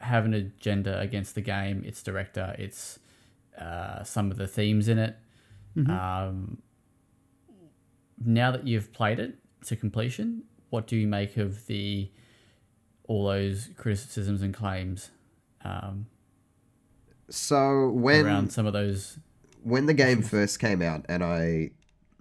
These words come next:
Speaker 3: kind of half heard, 'cause obviously I was trying to stay out of spoiler territory, I half heard some of the r-, racier criticisms about it.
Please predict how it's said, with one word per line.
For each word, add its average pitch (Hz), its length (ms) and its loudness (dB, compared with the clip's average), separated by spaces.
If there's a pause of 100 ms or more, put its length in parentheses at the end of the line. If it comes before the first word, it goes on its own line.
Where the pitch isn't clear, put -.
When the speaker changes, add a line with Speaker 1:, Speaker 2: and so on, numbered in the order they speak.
(100)
Speaker 3:
kind 98 240 0
of 85 80 -4
half 90 380 -2
heard, 87 300 0
'cause 95 120 0
obviously 85 420 -2
I 71 80 -4
was 73 120 -6
trying 73 200 -6
to 71 60 -8
stay - 260 -6
out 78 100 -6
of - 100 -10
spoiler 76 400 -6
territory, 76 580 -6 (720)
I 85 300 2
half 90 340 -2
heard 80 240 0
some 85 220 -2
of 80 260 -6
the 80 540 -4 (720)
r-, 98 180 -4
racier 87 600 -2
criticisms 80 640 -4
about 76 320 -4
it. 71 120 -10